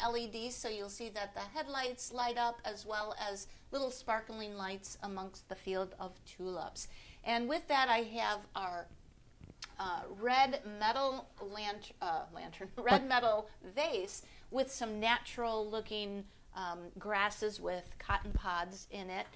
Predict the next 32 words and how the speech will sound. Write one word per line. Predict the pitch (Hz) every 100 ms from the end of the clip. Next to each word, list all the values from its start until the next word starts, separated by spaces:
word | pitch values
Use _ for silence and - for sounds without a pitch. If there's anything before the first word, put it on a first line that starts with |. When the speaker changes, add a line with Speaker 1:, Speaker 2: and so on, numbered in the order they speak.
| - -
Speaker 2:
I | 208
love | 208 220 254
the | 262
Speaker 1:
Um, | 233
Speaker 2:
rope | 247 233
handles | 220 254 220 202 196 196
on | 196
Speaker 1:
and | 196
Speaker 2:
this | 190
metal | 202 208 196
Speaker 1:
yeah, |
the | 202
Speaker 2:
bucket. | 190 208
Speaker 1:
rope | 226 226
handles. | 247 240 240 - - - -
Um, | 233 220 - -
we | 220 226
have | 220 208
our | 190
picnic | - 339 - 254 247
plaid | - 277 262 247 226
runner. | 233 226 226
We | 226
just | 208 214 214 208
love | 226 226 208
this | 220 -
runner. | 214 208 214 214 - - -
And | 220 208 196 190 190 -
our | 185 180
God | 190 226 214
Bless | 220 - -
America | 196 208 220 240 247 - 240 240